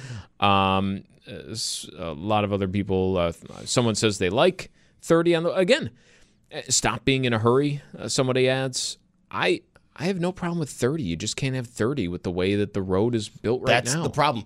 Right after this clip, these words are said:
Speaker 2: Because, Brian, a lot of people are like you. They put it in their G P S, and next thing they know, "Oh, what am I on? Oh, thirty? Where, where is this? I was on the one ninety going sixty-five. Now I'm thirty." What, you know what I mean? I mean, it,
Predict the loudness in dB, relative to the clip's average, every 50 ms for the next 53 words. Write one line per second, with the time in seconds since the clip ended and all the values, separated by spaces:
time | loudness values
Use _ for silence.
0 | -12 -16 _ -10 -6 -4 -4 -2 0 0 2 2 2 2 0 0 0 0 0 0
1 | 0 2 2 2 2 2 0 2 2 0 -2 -2 -4 -12 _ _ _ _ 0 2
2 | 2 4 4 2 2 2 0 0 0 0 2 0 -2 -2 0 2 2 4 4 2
3 | 2 0 -2 -2 0 -2 -2 -2 -2 0 2 4 4 4 2 2 -2 -8 _ _
4 | _ _ -2 2 2 4 4 4 4 4 4 2 0 0 -2 -8 -18 _ -2 2
5 | 2 2 2 0 -4 -12 -20 -20 -20 -10 _ 0 2 2 4 2 2 0 -4 -8
6 | -10 -14 _ _ _ -2 2 2 2 4 4 2 2 2 2 0 -2 -2 -2 -2
7 | 0 0 0 2 2 4 4 4 4 4 2 2 2 0 0 4 4 6 6 4
8 | 2 0 -2 -4 -4 -4 -4 -4 -6 -2 0 2 4 4 4 2 2 0 0 2
9 | 0 0 -2 -4 -8 _ _ _ _ -4 0 2 4 4 4 4 2 0 -2 -4
10 | -2 -2 -2 0 2 2 4 4 4 2 2 2 2 2 2 0 0 -2 -2 -2
11 | -4 -4 -6